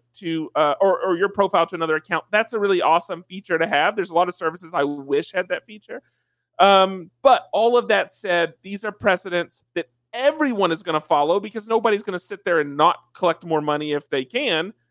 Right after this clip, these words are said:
Uh, and ultimately, we're all suffering for it. So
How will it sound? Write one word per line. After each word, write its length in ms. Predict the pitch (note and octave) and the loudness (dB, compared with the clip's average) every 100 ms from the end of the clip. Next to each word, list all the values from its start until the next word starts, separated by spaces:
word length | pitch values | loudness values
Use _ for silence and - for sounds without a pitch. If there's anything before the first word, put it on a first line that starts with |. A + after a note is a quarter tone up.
| _ _ E3 | _ _ 4
Uh, 260 | F3 E3+ - | 6 6 2
and 140 | F3+ F3+ | -2 2
ultimately, 580 | G#3+ A#3 A#3 G3 C#3 F3 | 2 2 -2 -6 -2 0
we're 180 | E3+ E3 | 2 2
all 100 | E3+ | 2
suffering 460 | - D#3 - C#3+ | -4 -6 -6 -8
for 220 | C#3 C3+ C3 | -4 -2 0
it. 140 | C3 | -2
So 420 | - C#3+ C#3+ C#3 | -2 0 0 -4